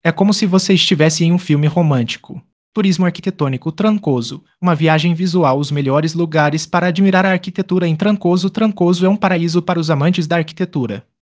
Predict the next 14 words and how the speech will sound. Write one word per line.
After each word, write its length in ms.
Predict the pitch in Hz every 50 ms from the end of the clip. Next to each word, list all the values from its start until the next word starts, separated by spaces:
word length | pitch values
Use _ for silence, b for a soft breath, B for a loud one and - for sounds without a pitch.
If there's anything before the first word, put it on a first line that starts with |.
| _ _ _ _
Aqui, 460 | 160 151 - - 170 147 123 120 - _
você 220 | - 143 139 - 185
pode 240 | 190 226 220 208
ver 240 | 180 151 160 175 180
construções 680 | - - 220 214 - - 208 196 - - 180 170 156 -
que 120 | - 170
parecem 420 | - - 180 165 175 180 - 214 196
ter 180 | 196 185 190
saído 320 | 185 - 202 170 160 151 147
de 100 | 139 165
um 60 | 175
conto 320 | 170 - 196 190 190 190
de 140 | 180 147 151
fadas. 720 | 151 - - 147 127 120 104 - - - - - - -